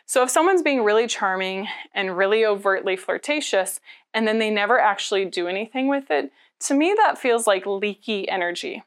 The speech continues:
That feels like them directing their sensual or their sexual energy towards you,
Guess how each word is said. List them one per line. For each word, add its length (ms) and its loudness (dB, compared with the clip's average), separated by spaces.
That 160 0
feels 180 2
like 220 2
them 280 2
directing 560 0
their 120 -2
sensual 640 -2
or 100 0
their 140 -6
sexual 480 0
energy 400 -4
towards 480 -2
you, 300 -2